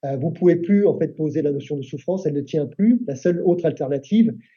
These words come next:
et le seul d'ailleurs qui en parle de manière honnête, euh, c'est, euh, Frédéric Nietzsche, dans La généalogie de la morale, euh, qui dira que, en fait, euh, euh, la souffrance, euh, vient d'une conception, qu'il y a quelque chose qui s'appelle le bien et le mal.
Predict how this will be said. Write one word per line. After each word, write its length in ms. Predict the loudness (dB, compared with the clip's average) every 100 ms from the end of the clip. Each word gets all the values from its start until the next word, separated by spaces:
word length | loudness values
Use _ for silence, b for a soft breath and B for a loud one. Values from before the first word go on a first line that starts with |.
| B
et 60 | -4
le 80 | 0
seul 220 | 0 2
d'ailleurs 240 | 2 0
qui 120 | -2
en 120 | -6 -2
parle 400 | -2 -2 -4 -6
de 80 |
manière 300 | -6 -4 -2
honnête, 340 | 0 2 2 2
euh, 220 | 0 -2
c'est, 360 | -4 -2 0 0
euh, 260 | 0 -4
Frédéric 380 | -6 -4 -4 -4
Nietzsche, 260 | -8 -10 -12 -14 _ _ -8
dans 120 | -4
La 100 | -2
généalogie 460 | 0 0 -2 -4
de 60 | -6
la 40 |
morale, 400 | -6 -6 -6 -8 -10 b b b b -12
euh, 160 | -8 -8
qui 140 | -8
dira 360 | -6 -4 -2 -4
que, 160 | -2
en 140 | -4 -2
fait, 300 | 0 -2 -2
euh, 200 | -6 -6 -14 b _
euh, 300 | -8 -8 -8
la 140 | -8 -8
souffrance, 680 | -8 -10 -8 -4 -4 -4 -4
euh, 200 | 0 0
vient 220 | 0 -4
d'une 160 | -4 -6
conception, 680 | -8 -8 -8 -8 -6 -6
qu'il 220 | -6 -6
y 80 | -4
a 100 | -4
quelque 160 | -4 -8
chose 240 | -6 -8
qui 60 | -8
s'appelle 240 | -10 -6
le 80 | -4
bien 160 | -4 -6
et 40 |
le 80 | -4
mal. 300 | -2 -2